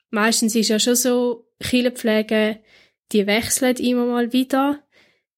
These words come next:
Die Leute kommen auch aus unterschiedlichen Motivationen in eine Kirchenpflege und haben unterschiedliche Vorstellungen häufig,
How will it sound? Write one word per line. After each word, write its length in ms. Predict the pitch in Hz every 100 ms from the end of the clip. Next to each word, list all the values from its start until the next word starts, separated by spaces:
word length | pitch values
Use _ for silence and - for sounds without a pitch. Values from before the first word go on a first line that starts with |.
| _
Die 100 | 226
Leute 160 | 247 247
kommen 220 | 226 214
auch 160 | 208 202
aus 140 | 202
unterschiedlichen 560 | 226 220 220 214 208 208
Motivationen 800 | 202 202 196 196 214 240 240 226
in 160 | 226
eine 80 | 226
Kirchenpflege 680 | 226 247 240 - 233 233 226
und 120 | 208
haben 200 | 208 196
unterschiedliche 540 | 208 226 220 220 220 220
Vorstellungen 760 | 214 202 214 220 214 214 208
häufig, 520 | 214 208 - 214 214